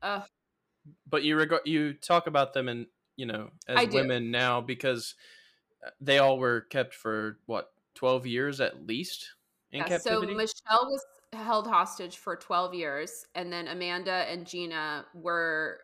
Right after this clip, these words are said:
Speaker 1: abducted, I think, eight months apart, something like that. It was a little under a year, and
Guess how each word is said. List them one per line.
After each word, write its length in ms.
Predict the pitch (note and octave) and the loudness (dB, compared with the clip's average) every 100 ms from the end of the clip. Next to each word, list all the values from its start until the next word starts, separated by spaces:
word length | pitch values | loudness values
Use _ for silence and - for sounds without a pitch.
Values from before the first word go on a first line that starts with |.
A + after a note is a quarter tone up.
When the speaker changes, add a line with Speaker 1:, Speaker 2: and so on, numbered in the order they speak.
| - | -8
Speaker 1:
abducted, 720 | F3 E3+ E3+ - D#3+ D#3 D3+ - - | -4 -4 -4 -6 -6 -6 -8 -12 -10
I 80 | F#3 | -10
think, 380 | - G#3+ A3 - _ - | -8 -10 -10 -16 _ -8
eight 180 | F#3 - | -8 -6
months 280 | G#3 A#3 C4 | -6 -6 -8
apart, 720 | C4 C#4 C#4 D4 C#4+ - - _ _ _ _ - | -8 -4 -2 -2 -4 -10 -18 _ _ _ _ -8
something 360 | - B3 B3+ | -6 -4 -2
like 280 | B3 B3 - | 0 -2 4
that. 280 | B3+ B3 - | 6 6 6
It 60 | |
was 140 | A3 A3+ | -2 -2
a 40 | |
little 240 | A3 A3+ G3 | 0 0 0
under 340 | G3 G3+ F#3+ | 0 0 0
a 60 | F3+ | -2
year, 680 | F3 F3 F3+ G3+ B3 D4 _ _ _ _ _ _ _ _ _ _ - | -4 -2 0 0 -2 -6 _ _ _ _ _ _ _ _ _ _ -8
and 880 | F3+ F#3+ F#3 F#3 F3+ F3+ F3+ F3+ | -4 0 2 2 2 0 -4 -8